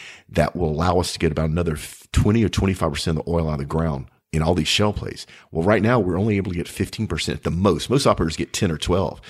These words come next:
So you're talking about some new technology. It's right around the corner that could make these basins that are marginal super productive. So good question, Jason. Glad you love the show. Thanks for writing in.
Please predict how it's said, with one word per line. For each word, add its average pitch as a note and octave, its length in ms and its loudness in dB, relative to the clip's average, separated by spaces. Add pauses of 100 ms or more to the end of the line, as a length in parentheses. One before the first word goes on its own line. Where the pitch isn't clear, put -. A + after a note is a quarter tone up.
(300)
So G2 200 4
you're A2+ 160 4
talking D3+ 200 2
about F2+ 120 0
some F2 140 -4
new A#2 80 2
technology. G2 580 0
It's - 160 -8
right F#2+ 320 0
around B2+ 240 0
the E2+ 60 -4
corner G#2+ 380 -4
that - 120 -8
could - 180 -10
make F2 260 -2 (360)
these E2 320 -4 (240)
basins F#2 400 -4
that E2+ 140 0
are - 20 -4
marginal E2 480 -2
super - 600 -2
productive. - 520 -6 (380)
So E2 160 -4
good C#3 200 2
question, B2 300 2
Jason. G2 300 0
Glad G#2+ 300 -2
you A2 40 -6
love A2 120 0
the G2 60 -4
show. F#2 200 0
Thanks G2+ 220 -6
for F#2 80 -6
writing E2+ 220 -4
in. C#2+ 160 -10